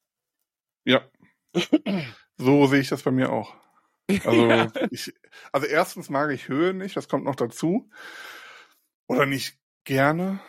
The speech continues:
Speaker 1: sagen wir so. Ich habe jetzt keine
Speaker 2: Ja.
Speaker 1: Flugangst oder so, aber ich bin jetzt auch niemand, der irgendwie an der Klippe steht und runterguckt, sondern so einen Meter vom Rand entfernt.
Speaker 2: Ja.
Speaker 1: So in etwa. Ähm, und generell finde ich Tauchen halt auch spannender als,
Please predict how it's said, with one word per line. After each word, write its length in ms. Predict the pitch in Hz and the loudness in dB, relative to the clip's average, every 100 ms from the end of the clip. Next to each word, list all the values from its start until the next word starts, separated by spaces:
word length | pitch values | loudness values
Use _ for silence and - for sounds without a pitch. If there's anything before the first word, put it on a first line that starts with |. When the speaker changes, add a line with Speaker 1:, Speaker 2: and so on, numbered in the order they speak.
| - | -18
Speaker 1:
sagen 140 | - 139 | -10 -8
wir 40 | |
so. 100 | 135 | -4
Ich 60 | 127 | -2
habe 80 | 123 | -2
jetzt 60 | |
keine 140 | - 127 | 0 2
Speaker 2:
Ja. 120 | 110 | 2
Speaker 1:
Flugangst 440 | 151 - 160 147 | 0 0 -4 -2
oder 140 | 156 143 | 2 2
so, 200 | 147 151 | 4 2
aber 140 | 117 | 2
ich 80 | 117 | 0
bin 120 | - | -2
jetzt 120 | 123 - | -2 -4
auch 120 | 123 | -2
niemand, 300 | 123 117 113 | 0 0 2
der 160 | 120 | 0
irgendwie 520 | 120 117 117 117 113 110 - _ _ _ | 2 -2 -2 -2 -2 -6 -14 _ _ _
an 100 | 127 | 0
der 100 | 123 | 0
Klippe 360 | - 165 151 143 | 0 0 0 0
steht 340 | - 139 127 | 0 -2 0
und 140 | 120 113 | -2 -2
runterguckt, 540 | 127 143 139 147 - | -2 -2 -4 -8 -6
sondern 480 | 120 117 113 113 123 _ | -4 -2 -4 -6 -12 _
so 380 | - 113 113 107 _ _ _ - | -6 -4 -4 -10 _ _ _ -6
einen 120 | 160 | -2
Meter 240 | 185 156 | 0 0
vom 140 | - 127 | 0 0
Rand 260 | 139 143 | 0 0
entfernt. 460 | 135 - 139 131 - - - - | -4 -4 -4 -4 -8 -18 -8 0
Speaker 2:
Ja. 200 | 120 - - - - | 0 0 -8 -20 -8
Speaker 1:
So 120 | - | 0
in 60 | 127 | 2
etwa. 320 | - 135 135 _ - _ _ _ - | 2 0 -2 _ -20 _ _ _ -2
Ähm, 580 | 123 120 120 117 120 120 - _ - _ | 2 2 2 0 -2 -6 -16 _ -20 _
und 100 | 131 | -4
generell 340 | 139 123 120 127 | 0 0 2 2
finde 180 | - 113 | 0 -8
ich 80 | |
Tauchen 320 | - 117 120 120 | -6 -6 -6 -8
halt 120 | 127 | -10
auch 80 | - | -8
spannender 500 | - 113 113 110 - | -6 -2 0 0 -2
als, 460 | 113 - - - | -6 -10 -14 -14